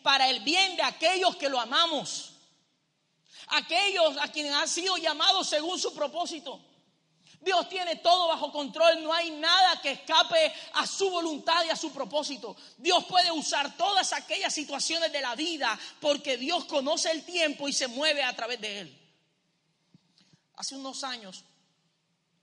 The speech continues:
cuando, hace unos años, eso, eso fue exactamente en el dos mil catorce, eh, me, me,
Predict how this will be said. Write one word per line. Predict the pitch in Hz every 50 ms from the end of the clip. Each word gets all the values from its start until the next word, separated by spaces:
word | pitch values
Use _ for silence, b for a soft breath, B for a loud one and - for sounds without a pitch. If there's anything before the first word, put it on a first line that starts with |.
| _ _ _ _ _ _ _ _ _ _ _ _ _ _
cuando, | _ 175 180 175 180 180 175 170 170 170 170 170 160 147 - _ _ _ _ _ _ _ _ -
hace | 180 180 254
unos | 254 247 233 -
años, | 254 254 254 240 254 -
eso, | 202 190 - - - - 208
eso | 190 -
fue | 196 - 233
exactamente | - - 254 240 - - 262 254 262 233 240
en | 226 214
el | 202 185
dos | 196 196
mil | 208 214
catorce, | - 220 - - 170 175 175 - - _ _ _ _ _ _ _ _ _ _ _ _ _ _ b b b b b b b b b b b b b _ _ _
eh, | - 180 180 170 170 160 170
me, | 175 196 190 185 - - -
me, | 190 180